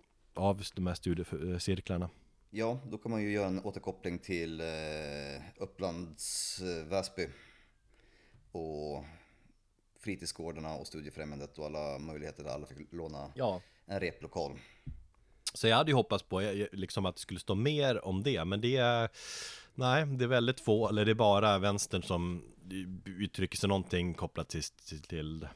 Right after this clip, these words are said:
Speaker 1: de här studieförbunden.
Speaker 2: De stängde ju ner Studiefrämjandet här i Västerås för att någon jävel, eh, stack med alla pengarna.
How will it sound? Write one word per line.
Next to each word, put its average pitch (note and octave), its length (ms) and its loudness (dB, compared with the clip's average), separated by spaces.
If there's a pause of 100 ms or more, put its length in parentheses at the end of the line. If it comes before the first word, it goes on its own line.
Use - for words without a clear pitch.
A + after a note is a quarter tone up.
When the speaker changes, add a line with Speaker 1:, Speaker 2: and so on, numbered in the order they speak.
(100)
Speaker 1:
de C#2 120 -8
här D2+ 120 -6
studieförbunden. D#2+ 800 0 (880)
Speaker 2:
De A2+ 160 -2
stängde C3 280 0
ju A2+ 60 2
ner C3+ 140 2
Studiefrämjandet E2+ 1160 -8
här D#2+ 120 -4
i - 20 -8
Västerås F#2 460 -6
för D#2+ 80 -10
att - 100 -18
någon D#2+ 180 -8
jävel, D#2 360 -6
eh, D2 920 -8
stack - 320 -10
med D#2 80 -10
alla E2 60 -8
pengarna. D#2+ 380 -8